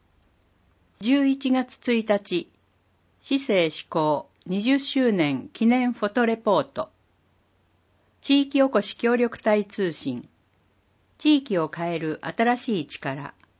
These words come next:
ナンバー百九。フォトスケッチ。司法魚沼お知らせ版。暮らし。制度手続き。安全安心。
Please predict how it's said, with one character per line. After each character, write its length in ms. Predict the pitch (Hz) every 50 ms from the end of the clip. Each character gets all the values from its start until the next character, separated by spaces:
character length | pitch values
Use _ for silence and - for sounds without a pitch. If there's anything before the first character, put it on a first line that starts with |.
| _ _ _ _ _ -
ナ 160 | 220 233 302
ン 100 | 269 262
バ 200 | 208 180 156 143
ー 20 |
百 340 | 139 - - 151 - - 202
九。 380 | 196 - - 202 156 - - - _ _ _ _ _ _ _ _ _ _ _ _ _ _ _ _ _ _ _ _ _ _ _ _ _ _ _ _ _
フ 120 | - 220
ォ 40 | 220
ト 160 | - 277 277
ス 140 | 277 - -
ケ 100 | - 247
ッ 80 | 240 - _ _
チ。 200 | - - - - _ _ _ _ _ _ _ _ _ _ _ _ _ _ _ _ _ _ _ _ _ _ _ _ _
司 180 | - - 226 220
法 320 | 220 277 269 262 254 254
魚 240 | - 254 262 262 240
沼 300 | 214 175 165 147 135 -
お 80 | 151
知 140 | - - 196
ら 100 | 190 185
せ 180 | 180 - 175 165
版。 360 | 151 147 143 139 139 135 - _ _ _ _ _ _ _ _ _ _ _ _ _ _ _ _ _ _ _ _ _ _ _ _ _ _ _ _ _ _ -
暮 120 | - 240
ら 160 | 247 247 254
し。 360 | 240 - - - 208 - - _ _ _ _ _ _ _ _ _ _ _ _ _ _ _ _ _ _ _ _ _ _
制 300 | - - 285 277 262 226
度 160 | 165 156 156
手 140 | - - 180
続 280 | 180 - 254 214 185 175
き。 280 | - - 143 127 - _ _ _ _ _ _ _ _ _ _ _ _ _ _ _ _ _ _ _ _ _ _ _ _ _ _ _ _ _ -
安 280 | - 233 262 262 254
全 360 | 226 247 240 233 233 233 - -
安 200 | - 202 220 220
心。 380 | 226 - - 220 202 185 185